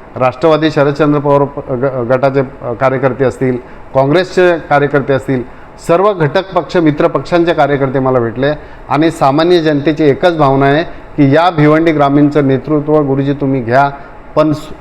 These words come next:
मी असं म्हणत नाही की ते तिकीट मला जाहीर होऊ दे. जर पक्षाने मला आशीर्वाद दिला, उद्धव बाळासाहेब ठाकरे साहेबांनी मला जर आशीर्वाद दिला आणि माझ्या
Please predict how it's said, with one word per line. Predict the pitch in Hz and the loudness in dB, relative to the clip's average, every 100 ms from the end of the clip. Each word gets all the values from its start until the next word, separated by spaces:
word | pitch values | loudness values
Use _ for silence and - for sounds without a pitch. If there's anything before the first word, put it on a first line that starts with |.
| - | -8
मी | 127 139 | 0 4
असं | 160 139 170 | 4 2 0
म्हणत | 160 170 196 | 0 0 0
नाही | 180 | 0
की | 165 | 0
ते | 156 156 | 0 0
तिकीट | 147 147 156 | 0 0 2
मला | 151 151 | 2 2
जाहीर | 131 131 127 | 2 2 2
होऊ | 113 | 0
दे. | 104 - - - - | -4 -6 -14 -20 -8
जर | 113 170 | 0 0
पक्षाने | 185 165 - 175 170 | 2 -2 0 0 2
मला | 165 165 | 2 2
आशीर्वाद | 147 - 151 151 143 | 2 0 2 2 2
दिला, | 143 151 151 - - 127 | 2 2 0 -8 -10 -2
उद्धव | 131 170 | 2 2
बाळासाहेब | 165 160 156 160 151 | 4 2 2 -2 0
ठाकरे | 127 156 160 156 156 - | -2 2 2 2 -2 0
साहेबांनी | 139 160 170 | 2 2 2
मला | 160 156 | 2 2
जर | 147 151 | 4 2
आशीर्वाद | 131 151 151 143 | 2 2 2 2
दिला | 143 147 143 - - - | 2 2 0 -8 -12 -2
आणि | 139 | 4
माझ्या | 151 131 131 160 165 - | 4 4 2 2 2 -2